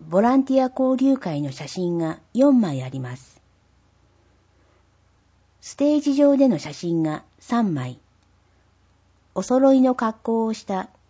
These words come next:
二十人ほどの人たちが和太鼓の演奏をしている場面。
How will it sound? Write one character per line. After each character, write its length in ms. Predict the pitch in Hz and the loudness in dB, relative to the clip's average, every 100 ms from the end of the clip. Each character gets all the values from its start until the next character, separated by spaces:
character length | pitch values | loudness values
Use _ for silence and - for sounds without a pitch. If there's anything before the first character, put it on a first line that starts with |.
| - | -4
二 160 | 190 | -4
十 240 | 190 254 262 | 0 4 6
人 260 | 269 277 | 6 6
ほ 100 | 269 | 4
ど 120 | 262 | 0
の 120 | 190 143 | 0 -2
人 200 | - 190 | -6 -8
た 100 | 165 | -8
ち 160 | - | -6
が 220 | 131 131 - _ _ _ _ | -8 -8 -14 _ _ _ _
和 80 | 170 | -6
太 200 | 170 240 | -2 0
鼓 220 | 285 240 | 0 0
の 120 | 175 143 | -2 -2
演 180 | 160 | -4
奏 220 | 170 175 165 | -6 -4 -4
を 80 | |
し 80 | 160 | -6
て 100 | - | -6
い 160 | 160 160 | -4 -4
る 80 | 151 | -6
場 160 | 139 | -6
面。 260 | 139 139 | -8 -8